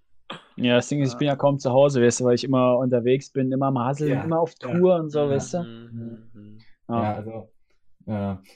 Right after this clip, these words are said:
Speaker 3: wenn ich dich besuchen darf, freue ich mich natürlich, nicht?
Speaker 1: Ja.
Speaker 3: Aber wenn
Speaker 1: Einladung
Speaker 3: du
Speaker 1: ist
Speaker 3: Nein,
Speaker 1: raus.
Speaker 3: wenn, wenn du Nein sagst, dann respektiere ich das natürlich selbstverständlich auch.
Speaker 1: Ich sag aber bewusst Ja.
Speaker 4: Also Lukas, wenn
Speaker 3: Oh,
Speaker 4: du
Speaker 3: das
Speaker 4: endlich
Speaker 3: freut
Speaker 4: mal
Speaker 3: mich.
Speaker 4: ein neues, äh, chemisches Element entdeckst, dann, dann,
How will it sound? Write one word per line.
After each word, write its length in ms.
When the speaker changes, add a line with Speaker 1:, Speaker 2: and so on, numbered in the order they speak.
Speaker 3:
wenn 140
ich 100
dich 160
besuchen 320
darf, 200
freue 180
ich 100
mich 140
natürlich, 500
nicht? 340
Speaker 1:
Ja. 380
Speaker 3:
Aber 320
wenn 0
Speaker 1:
Einladung 280
Speaker 3:
du 80
Speaker 1:
ist 160
Speaker 3:
Nein, 20
Speaker 1:
raus. 460
Speaker 3:
wenn, 260
wenn 100
du 120
Nein 280
sagst, 300
dann 100
respektiere 520
ich 100
das 260
natürlich 500
selbstverständlich 880
auch. 180
Speaker 1:
Ich 160
sag 320
aber 460
bewusst 500
Ja. 340
Speaker 4:
Also 200
Lukas, 380
wenn 100
Speaker 3:
Oh, 20
Speaker 4:
du 260
Speaker 3:
das 100
Speaker 4:
endlich 60
Speaker 3:
freut 260
Speaker 4:
mal 160
Speaker 3:
mich. 0
Speaker 4:
ein 100
neues, 520
äh, 80
chemisches 460
Element 380
entdeckst, 460
dann, 260
dann, 280